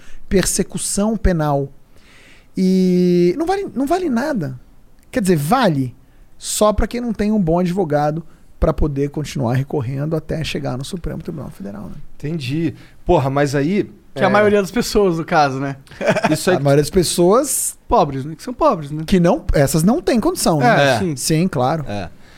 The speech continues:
Speaker 1: Mas não são elas que fazem as leis, né?
Speaker 3: Não, não.
Speaker 2: Pô, tu, e quem é que, quem é que é, é, não é a favor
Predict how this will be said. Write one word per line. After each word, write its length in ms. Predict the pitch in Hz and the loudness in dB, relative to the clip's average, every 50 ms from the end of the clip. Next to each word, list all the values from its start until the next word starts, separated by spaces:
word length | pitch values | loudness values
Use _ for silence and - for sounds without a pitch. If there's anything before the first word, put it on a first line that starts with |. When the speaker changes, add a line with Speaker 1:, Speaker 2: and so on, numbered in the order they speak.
| - - - | -12 -4 0
Speaker 1:
Mas 100 | 190 254 | 0 0
não 60 | 330 | 2
são 180 | - - 320 254 | 2 2 2 4
elas 200 | 214 190 170 - | 4 2 0 -2
que 80 | 175 | -4
fazem 300 | - - 160 156 143 143 | -6 -4 -4 -4 -4 -6
as 120 | 143 135 123 | -6 -8 -8
leis, 220 | 127 120 117 139 | -8 -8 -8 -8
né? 60 | 131 131 135 - - | -10 -12 -12 -8 -4
Speaker 3:
Não, 400 | 190 202 220 208 180 160 135 - - - - - - - | 0 2 2 4 4 2 0 -2 -8 -18 -20 -20 -12 -6
não. 260 | 190 160 139 123 113 - - - - - - - | -4 -4 -2 -4 -6 -8 -14 -20 -20 -20 -14 -4
Speaker 2:
Pô, 200 | - 220 214 185 - | 0 2 2 2 2
tu, 320 | - - 202 196 190 208 202 | 0 -2 -2 -2 0 0 2
e 120 | 196 208 | 0 0
quem 280 | 196 - - 330 359 381 | 0 -2 -4 -2 -2 -2
é 40 | |
que, 260 | 359 - - 330 277 220 | -2 -2 -2 -2 -2 -2
quem 200 | - - 285 320 | -4 -6 -6 -6
é 60 | 330 | -6
que 120 | - 302 | -4 -2
é, 300 | 277 262 240 196 175 - - | -2 0 0 -2 -2 -2 -2
é, 320 | 160 156 147 143 131 120 | -2 0 0 0 0 0
não 360 | 131 139 165 202 208 160 135 | 0 2 2 2 2 2 2
é 120 | 139 175 185 | 2 0 0
a 80 | 160 | -2
favor 600 | - - 147 127 110 104 113 131 139 143 - - | -2 -2 -4 -4 -2 -2 -2 -2 -2 -2 -4 -8